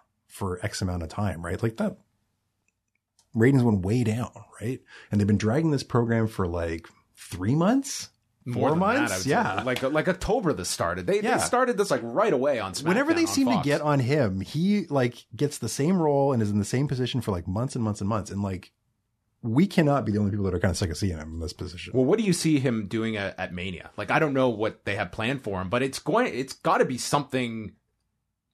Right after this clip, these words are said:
Speaker 2: I wouldn't say significant, but not a throwaway either. Like, I don't see him being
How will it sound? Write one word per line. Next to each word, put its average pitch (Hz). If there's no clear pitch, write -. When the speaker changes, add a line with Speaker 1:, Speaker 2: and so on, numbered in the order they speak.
Speaker 2:
I 170
wouldn't 175
say 143
significant, 143
but 127
not 151
a 131
throwaway 123
either. 101
Like, 101
I 185
don't 214
see 147
him 123
being 104